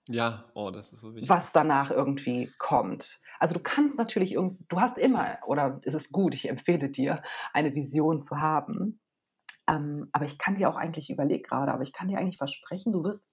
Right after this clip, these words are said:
Speaker 2: irgendwie auch woanders rauskommen am Schluss.
Speaker 1: Voll.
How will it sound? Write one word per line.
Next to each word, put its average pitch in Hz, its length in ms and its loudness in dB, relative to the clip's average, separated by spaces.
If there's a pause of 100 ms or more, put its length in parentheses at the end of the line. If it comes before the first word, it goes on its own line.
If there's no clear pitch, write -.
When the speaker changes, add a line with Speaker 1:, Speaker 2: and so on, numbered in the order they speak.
(140)
Speaker 2:
irgendwie 196 460 0
auch 190 160 -2
woanders 208 360 -2
rauskommen 143 420 0
am - 120 -6
Schluss. - 380 -10 (220)
Speaker 1:
Voll. 147 520 -4